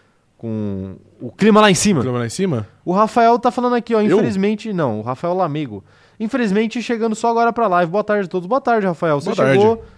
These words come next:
Speaker 1: a tempo de perguntas aleatórias.
Speaker 2: Perfeitamente.
Speaker 1: Temos aí dez minutinhos aí pra fazer a alegria da galera com perguntas
Speaker 2: Sim.
Speaker 1: aleatórias. Então, mandem aí o melhor que vocês têm,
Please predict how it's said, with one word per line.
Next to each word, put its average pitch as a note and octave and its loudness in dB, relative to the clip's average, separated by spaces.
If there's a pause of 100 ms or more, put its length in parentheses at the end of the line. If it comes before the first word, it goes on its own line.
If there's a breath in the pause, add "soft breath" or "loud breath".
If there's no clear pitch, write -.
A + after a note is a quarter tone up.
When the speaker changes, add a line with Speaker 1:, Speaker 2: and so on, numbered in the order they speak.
(160 loud breath)
Speaker 1:
a G3+ 0
tempo G#3 -2
de G#3 -6
perguntas G#3 -2
aleatórias. F3+ 0
Speaker 2:
Perfeitamente. A#2+ -2
Speaker 1:
Temos E3+ 0
aí F3 2
dez G3 4
minutinhos F3 -4
aí D3 0
pra C3+ -2 (260 soft breath)
fazer C#3 0
a D3 4
alegria C3 0
da C3+ 2
galera E3+ 2
com F3 -10
perguntas D#3+ 0
Speaker 2:
Sim. F3 0
Speaker 1:
aleatórias. D#3+ 0
Então, F3+ -8
mandem F#3 -4
aí D#3 -2
o D#3+ -4
melhor D#3 0
que D3+ -16
vocês D3+ -4
têm, C#3 -4